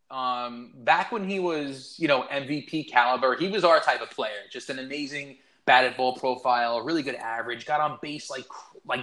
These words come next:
Joey Votto-esque, four hundred plus O B P. Um, and then he started to decline a little bit in some numbers, and he's made changes, and he's such a good player. The changes are working. So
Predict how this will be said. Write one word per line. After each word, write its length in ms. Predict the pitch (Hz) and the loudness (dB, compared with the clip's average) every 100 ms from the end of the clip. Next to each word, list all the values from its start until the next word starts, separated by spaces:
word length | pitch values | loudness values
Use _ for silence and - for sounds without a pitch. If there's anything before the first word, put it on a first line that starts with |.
| - | -4
Joey 240 | 151 147 | -2 0
Votto-esque, 800 | 127 127 131 127 131 113 - - - _ | 6 6 6 4 2 -2 -4 -14 -20 _
four 240 | - 175 | 4 6
hundred 340 | 165 151 135 - | 6 2 -6 0
plus 220 | 147 127 | 0 0
O 100 | 135 | -6
B 220 | 123 120 | -6 -6
P. 340 | 123 117 110 _ _ _ | -6 -6 -6 _ _ _
Um, 540 | 117 113 113 110 110 - _ - | -2 0 0 -2 -8 -14 _ -6
and 100 | 139 | -2
then 80 | |
he 40 | 156 | 2
started 220 | 175 160 | 2 2
to 40 | |
decline 400 | 143 165 - 165 | -2 -4 0 2
a 60 | 165 | 2
little 180 | 160 156 | 2 0
bit 240 | 135 156 | 0 -2
in 80 | 151 | -2
some 180 | - 160 | -4 -2
numbers, 360 | 135 139 147 | -2 0 -2
and 120 | 135 139 | -2 -6
he's 220 | 139 - | -10 -16
made 320 | 135 143 156 151 | -8 -2 -2 -2
changes, 480 | - 170 202 131 | -2 0 0 0
and 80 | 113 | -2
he's 100 | 123 | -4
such 160 | 196 202 | 2 2
a 160 | 151 120 | 2 0
good 320 | 165 190 135 | 4 4 4
player. 500 | - - 196 180 117 113 - - - _ _ _ _ - | -4 4 6 6 4 0 -10 -20 -20 _ _ _ _ -4
The 80 | |
changes 800 | 120 - 156 208 196 196 170 156 - | -2 0 2 4 6 6 6 -2 0
are 200 | 139 127 | 4 4
working. 500 | 113 139 165 120 92 - _ _ _ _ _ | 6 6 6 2 -10 -18 _ _ _ _ _
So 560 | - 156 143 139 139 | -4 4 6 6 2